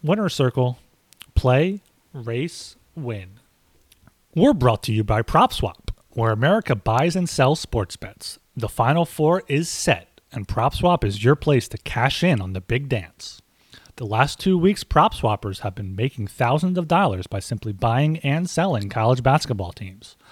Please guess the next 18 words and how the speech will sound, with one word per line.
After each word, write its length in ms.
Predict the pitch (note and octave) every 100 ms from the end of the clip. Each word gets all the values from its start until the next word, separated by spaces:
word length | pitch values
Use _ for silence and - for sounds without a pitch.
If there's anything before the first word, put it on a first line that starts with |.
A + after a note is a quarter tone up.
| - - -
You 100 | B2
can 140 | C3
always 360 | B2 C#3+ E3+ -
find 300 | D3 C3+ A2
the 60 |
best 340 | F#2+ C#3+ - -
odds 380 | B2+ C#3+ F#2+
on 140 | G#2 F#2+
PropSwap 560 | A#2 C#3 - G2 F#2 - _ - -
because 260 | - A2+ G#2
you're 120 | G#2+
buying 340 | A2 A#2 B2
directly 500 | G#2+ G#2+ D3+ - G3
from 220 | - B2+
other 220 | B2 D3 D#3+
bettors 520 | C3+ F#2 F2 - -
like 220 | G2+ -
yourself. 580 | B2 - F2 - -